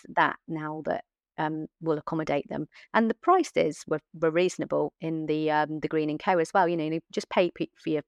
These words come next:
plates. You can have small plates or large plates. Um, and they were all reasonably priced as well. So definitely possible for someone who's a vegan to, to g-,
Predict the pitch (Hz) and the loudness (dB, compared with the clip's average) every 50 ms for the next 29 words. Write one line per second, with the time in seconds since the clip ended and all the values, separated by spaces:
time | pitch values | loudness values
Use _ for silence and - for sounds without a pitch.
0 | _ _ _ _ - 202 208 208 - - - - - 156 143 - - - 220 220 | _ _ _ _ 4 4 4 4 2 -4 -10 -12 -8 -6 -6 -6 -2 0 0 0
1 | 220 - - 202 185 - - - 147 151 170 196 196 - - - 185 180 170 - | 2 2 2 2 2 2 0 -4 -2 0 2 2 2 0 0 0 0 0 0 -2
2 | _ _ - _ _ _ _ _ _ - 165 170 170 170 170 156 - 175 165 170 | _ _ -20 _ _ _ _ _ _ 2 4 4 4 4 2 -2 -2 -2 -2 -2
3 | 175 170 190 208 247 269 254 208 170 175 160 - - 151 147 147 - - - 214 | 0 0 0 2 2 2 2 2 0 0 -2 -2 -4 -6 -6 -8 -8 -4 -2 -2
4 | 190 151 - - - - - - 190 170 139 147 147 - - - 156 160 160 165 | -2 -2 -4 -10 -14 -6 0 4 4 4 4 2 -2 -4 -2 0 2 2 2 2
5 | - 214 208 - - - 165 156 156 143 _ _ _ _ _ - - 175 - - | 2 0 0 -2 -4 -6 -4 -4 -6 -6 _ _ _ _ _ -6 -6 -6 -4 -2
6 | 156 151 156 - - - 156 - - 160 156 156 147 165 160 156 156 - 175 180 | -2 -2 -2 -2 -2 -4 -2 -2 -2 -2 0 -2 -2 -2 -4 -4 -2 0 0 0
7 | 180 170 - 196 - - - 147 - - - 143 151 156 - - _ - - 143 | 0 0 -2 -2 -2 -4 -6 -8 -6 -2 0 0 2 0 0 -4 _ -8 -6 -4
8 | 147 147 - | -4 -6 -8